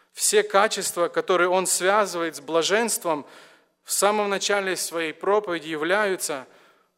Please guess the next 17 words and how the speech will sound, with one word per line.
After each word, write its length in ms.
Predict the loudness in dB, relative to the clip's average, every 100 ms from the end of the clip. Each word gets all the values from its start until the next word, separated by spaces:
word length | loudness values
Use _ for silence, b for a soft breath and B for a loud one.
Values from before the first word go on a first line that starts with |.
| _
внутренними 880 | -12 -2 0 0 -2 -2 -4 -6
качествами 800 | -8 -2 -2 -2 -10 -12 -12 -14
человека. 680 | -12 -8 -8 -6 -8 -10 -20 _ _ _ _ _ _ _ _ _ _ _ _ _ _ _ _ _ B B B
Иисус 400 | -6 -4 -2 -4
Христос 500 | -4 0 2 2 0
обращает 540 | 0 0 2 0 0
внимание 480 | -6 -2 0 0 -2
своих 360 | -4 -6 -6 -6
слушателей, 800 | -8 -8 -8 -8 -10 -12 -12 -14 _ B B B B B -4
которые 440 | 0 6 6 6
так 180 | 2 0
сильно 420 | -2 -2 0 0
надеялись 600 | 0 -2 -2 -2 -2 -2
на 100 | -4
свои 260 | -2 -2 -4
праведные 560 | 2 4 4 0 -6
дела, 520 | -6 -4 -2 -4 -6